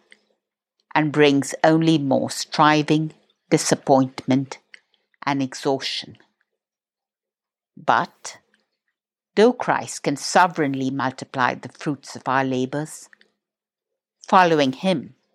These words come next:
is not about success, wealth,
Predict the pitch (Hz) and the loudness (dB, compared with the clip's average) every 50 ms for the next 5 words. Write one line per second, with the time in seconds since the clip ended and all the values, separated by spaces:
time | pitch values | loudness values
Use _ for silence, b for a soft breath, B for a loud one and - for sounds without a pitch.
0 | _ _ _ _ _ _ _ _ _ - 190 180 - - 190 202 202 196 - - | _ _ _ _ _ _ _ _ _ -6 -6 -4 0 2 4 4 4 2 -2 -6
1 | 113 110 104 101 107 - - - - 151 - - - - - 139 135 139 - - | -6 -6 -6 -6 -8 -10 -12 -8 -8 -8 -8 -8 -8 0 2 2 2 2 0 -8
2 | - - - - _ _ _ _ _ _ _ - 147 143 147 135 131 135 143 156 | -12 -14 -16 -18 _ _ _ _ _ _ _ -16 -2 2 4 4 6 4 2 0
3 | - _ _ - | -6 _ _ -20